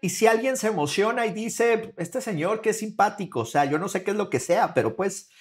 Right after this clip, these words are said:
cool"? O sea, emoji de arepas, buen, buen, buen achievement. Si alguien quiere trabajar contigo y quiere trabajar con Platzi en el equipo de Computer Science,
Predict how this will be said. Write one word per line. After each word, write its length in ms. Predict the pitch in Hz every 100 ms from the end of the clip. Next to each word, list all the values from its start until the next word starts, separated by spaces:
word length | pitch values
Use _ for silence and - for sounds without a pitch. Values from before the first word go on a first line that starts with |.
| - - _ _
cool"? 420 | 196 247 110 - _ _
O 60 |
sea, 400 | 131 139 139 123 -
emoji 320 | 135 180 208
de 80 | 214
arepas, 840 | 180 220 - 110 104 - - _ _ _ _
buen, 440 | - 139 175 165
buen, 200 | 147 180
buen 200 | 143 180
achievement. 540 | 202 - 214 180 113 - - - -
Si 100 | 190
alguien 200 | 254 269
quiere 160 | 262
trabajar 400 | 254 190 165 185
contigo 340 | 208 196 208 196
y 80 |
quiere 160 | 151 175
trabajar 400 | 185 170 143 143
con 160 | 170 165
Platzi 240 | 170 175
en 60 | 175
el 40 |
equipo 320 | 123 135 170
de 120 | 160
Computer 340 | 139 120 143 147
Science, 540 | 160 160 175 208 -